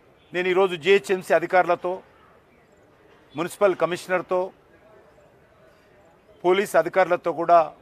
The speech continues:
మాట్లాడడం జరిగింది. ఈ యొక్క ల్యాండ్ అక్విజిషన్ పనులు ఇంకా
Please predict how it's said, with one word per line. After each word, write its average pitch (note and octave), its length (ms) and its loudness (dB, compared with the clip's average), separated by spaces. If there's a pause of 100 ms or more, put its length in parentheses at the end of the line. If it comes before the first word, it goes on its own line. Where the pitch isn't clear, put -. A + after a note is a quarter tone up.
(140)
మాట్లాడడం D#3+ 440 0
జరిగింది. D#3+ 300 -8 (2750)
ఈ F3+ 60 -2
యొక్క F3+ 200 2 (120)
ల్యాండ్ G3+ 260 6
అక్విజిషన్ G3+ 500 -2
పనులు F#3 300 0 (1080)
ఇంకా F3 220 4